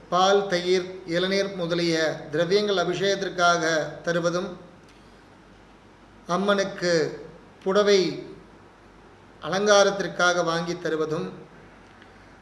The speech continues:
புஷ்ப மாலைகள் சாற்றி வழிபடுவதும், குறிப்பாக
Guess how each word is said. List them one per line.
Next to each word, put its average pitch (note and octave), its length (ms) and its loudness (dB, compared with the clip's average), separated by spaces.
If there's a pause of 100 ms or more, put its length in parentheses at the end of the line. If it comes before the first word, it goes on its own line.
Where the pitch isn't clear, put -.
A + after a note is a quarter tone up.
(680)
புஷ்ப F#3+ 340 -2
மாலைகள் F#3 680 2 (240)
சாற்றி F#3 480 2
வழிபடுவதும், E3 720 -2 (760)
குறிப்பாக F#3 880 2